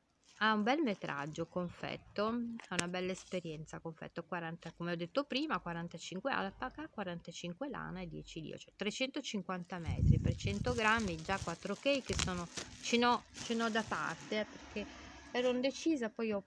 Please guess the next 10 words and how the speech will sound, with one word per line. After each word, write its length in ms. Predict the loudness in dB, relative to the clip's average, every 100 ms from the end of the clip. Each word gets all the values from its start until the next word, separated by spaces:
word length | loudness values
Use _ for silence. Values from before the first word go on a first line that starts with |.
| -4
ho 120 | -4
detto: 320 | -2 -4 -4
"Ok, 480 | -4 -4 -4 -2 -4
sì, 160 | -6
ci 180 | -8 -6
fo 240 | -8 -6 -8 -6
quello". 480 | -4 -4 -4 -6 -8 -12 -14 -18 -18 -20 -10
Allora, 420 | 0 2 2 0 -2
qui 240 | -2 0
abbiamo 640 | 0 2 4 4 2 0